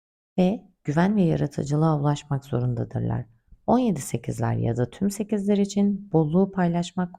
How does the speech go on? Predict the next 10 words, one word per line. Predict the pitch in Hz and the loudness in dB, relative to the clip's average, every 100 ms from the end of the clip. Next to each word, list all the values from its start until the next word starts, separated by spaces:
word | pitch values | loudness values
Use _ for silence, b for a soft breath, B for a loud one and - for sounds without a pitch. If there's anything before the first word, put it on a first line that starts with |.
| - | 0
onların | 175 165 151 147 | 2 4 2 0
zengin | 156 156 160 180 | -2 0 2 2
olmalarını | 180 147 135 135 143 | 2 0 0 -2 -2
gerektirmez. | 151 131 123 - - 123 120 123 - _ _ _ _ - | -2 -2 -4 -6 -4 -4 -2 -6 -12 _ _ _ _ -2
Mütevazi | 160 208 202 214 214 233 190 | 0 2 2 2 2 0 0
bir | |
geliri | 170 160 160 175 | 2 2 2 2
olan | 185 160 135 131 127 | 4 4 2 0 0
biri | 156 156 185 | 0 2 2
bile | 139 143 175 | 2 0 -2